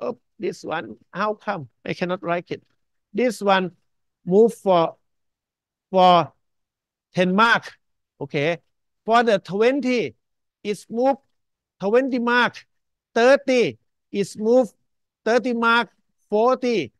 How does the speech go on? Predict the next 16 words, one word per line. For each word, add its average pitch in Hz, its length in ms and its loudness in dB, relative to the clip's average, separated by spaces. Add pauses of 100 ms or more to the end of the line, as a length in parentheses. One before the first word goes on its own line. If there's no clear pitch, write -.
(460)
forty 240 300 0
mark. 226 340 -2 (540)
Fifty, 233 600 -2 (420)
it's 202 260 -4
move 233 240 2 (580)
fifty 240 640 -4 (480)
mark. 196 480 -4 (600)
However, 190 720 4 (520)
now 147 380 -4 (600)
you're 180 220 -4
going 220 260 -2
to 185 120 0
move 190 340 0 (180)
fifty 202 580 -2 (560)
to 170 380 2 (420)
sixty. 190 800 -2